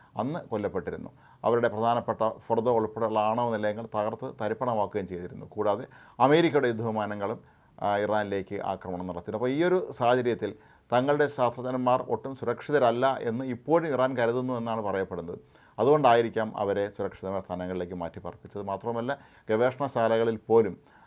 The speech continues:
ആ, ഈ പ്രധാനപ്പെട്ട ഗവേഷകർക്കൊപ്പം അല്ലെങ്കിൽ ശാസ്ത്രജ്ഞന്മാർക്കൊപ്പം അവർക്ക് ഒരു സഹായിയെ മാത്രമാണ് ഇപ്പോൾ നൽകിയിരിക്കുന്നത്. കാരണം എന്തെങ്കിലും സംഭവിച്ചു പോയാലും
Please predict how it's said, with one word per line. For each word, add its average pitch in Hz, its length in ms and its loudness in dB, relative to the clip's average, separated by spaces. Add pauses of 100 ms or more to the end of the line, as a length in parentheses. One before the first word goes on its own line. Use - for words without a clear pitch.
(160)
ആ, 104 240 2
ഈ 131 180 -4
പ്രധാനപ്പെട്ട 123 540 0
ഗവേഷകർക്കൊപ്പം 113 1000 0
അല്ലെങ്കിൽ 107 220 -2
ശാസ്ത്രജ്ഞന്മാർക്കൊപ്പം 110 800 -2
അവർക്ക് 117 400 -10
ഒരു 160 200 4
സഹായിയെ 123 440 4
മാത്രമാണ് 104 420 -2
ഇപ്പോൾ 101 220 -4
നൽകിയിരിക്കുന്നത്. 90 600 -6
കാരണം 101 160 -6
എന്തെങ്കിലും 110 320 -8
സംഭവിച്ചു 120 400 -2
പോയാലും 107 320 2